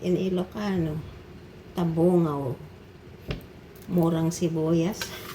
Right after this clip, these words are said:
at saka tamatis,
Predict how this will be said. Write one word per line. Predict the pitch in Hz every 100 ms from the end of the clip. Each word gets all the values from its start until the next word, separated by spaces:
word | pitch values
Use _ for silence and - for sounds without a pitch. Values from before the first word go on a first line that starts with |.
| - - - - - - - - - - - - - - - -
at | 185 - -
saka | 180 180 -
tamatis, | 180 180 175 170 175 -